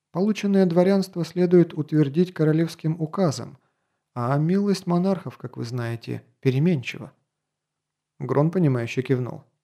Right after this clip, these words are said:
«Что же касается второй части нашего соглашения», продолжил граф, «то вот вексель на двести тысяч таларов. Я думаю, этого хватит, чтобы закрыть все наши обязательства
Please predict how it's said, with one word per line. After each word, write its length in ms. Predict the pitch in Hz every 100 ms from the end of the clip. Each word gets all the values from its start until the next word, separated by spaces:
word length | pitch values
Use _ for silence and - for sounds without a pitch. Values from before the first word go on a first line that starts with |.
| _ _ _ _ _ _ _ _
«Что 240 | - - 127
же 100 | 131
касается 580 | 131 - 127 123 - 131
второй 360 | - 151 208
части 400 | - 120 113 -
нашего 380 | 120 117 - 123
соглашения», 760 | - 135 139 127 120 120 110 - _ _ _ -
продолжил 480 | 147 131 117 117 117
граф, 360 | 113 104 - _ _ _ _ _ _ _
«то 160 | - 165
вот 240 | 202 240
вексель 560 | 160 196 208 - 226 196 -
на 200 | 147 143
двести 500 | 123 139 190 - 240
тысяч 600 | 240 139 135 175 170 -
таларов. 600 | - 135 107 101 90 - _ _ _ _ _
Я 180 | 127 131
думаю, 380 | 139 131 131 131
этого 300 | 131 127 123
хватит, 460 | - 208 208 -
чтобы 300 | - 131 127
закрыть 520 | 131 131 139 175 180 -
все 260 | - 143
наши 280 | 139 131 -
обязательства 800 | 123 131 151 170 165 - 156 160